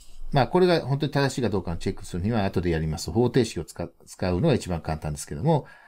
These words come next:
まあ、一応、パラメータ表示の方法としては、えー、いくつもありますということですね。ですから、まあ、演習書とか、まあ、えー、問題集の回答を見てですね、えー、自分の答えが違うからこれ間違いとかいう問題ではないですね、これはね。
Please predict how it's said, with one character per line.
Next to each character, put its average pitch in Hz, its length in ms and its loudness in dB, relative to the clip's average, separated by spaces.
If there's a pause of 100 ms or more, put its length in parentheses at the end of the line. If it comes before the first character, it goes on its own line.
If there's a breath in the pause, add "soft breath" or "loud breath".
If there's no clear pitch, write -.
(160 loud breath)
ま 156 100 2
あ、 - 20 4
一 151 140 2
応、 127 180 0 (160)
パ 135 100 2
ラ 127 100 2
メ 123 100 2
ー - 20 0
タ 117 80 2
表 107 200 2
示 87 80 -2
の 85 60 -4
方 98 140 -2
法 95 120 -6
と 98 100 -4
し - 60 -6
て 220 100 4
は、 160 140 4 (120)
え 71 240 -10
ー、 113 60 -14
い - 20 -12
く - 80 -12
つ - 100 0
も 160 180 2
あ 82 60 -2
り 78 60 -6
ま 71 80 -10
す - 100 -12
と - 80 -16 (200)
い 85 80 -4
う 78 60 -6
こ - 60 -14
と - 60 -16
で - 60 -16
す - 80 -8
ね。 107 140 -2 (520 loud breath)
で 127 80 2
す - 80 -2
か 131 80 4
ら、 117 180 4
ま 117 180 0
あ、 117 40 -2
演 131 120 2
習 127 160 2
書 127 160 2
と - 100 -4
か、 104 340 2
ま 113 120 0
あ、 101 60 0
え 95 120 2
ー、 - 20 0
問 101 160 0
題 107 160 4
集 95 240 0
の 135 200 4
回 107 340 0
答 98 580 2
を 101 260 -4
見 113 100 2
て 110 120 2
で 147 60 -2
す - 80 -6
ね、 139 200 2 (280 loud breath)
え 98 140 2
ー、 - 20 6
自 90 140 2
分 101 100 4
の 101 60 4
答 104 220 2
え 90 40 4
が - 0 -
違 117 260 4
う - 20 2
か 95 80 -2
ら 85 80 -2
こ - 80 -2
れ 90 60 -2
間 95 280 0
違 - 20 0
い 80 40 -8
と - 100 -18
か 98 80 2
い 110 40 6
う 123 420 4
問 127 220 2
題 123 200 4
で 208 100 6
は 156 80 4
な 95 80 0
い - 20 -4
で 76 80 -8
す - 60 -8
ね、 90 60 -6
こ 73 40 -10
れ 60 60 -14
は - 60 -10
ね。 147 140 -2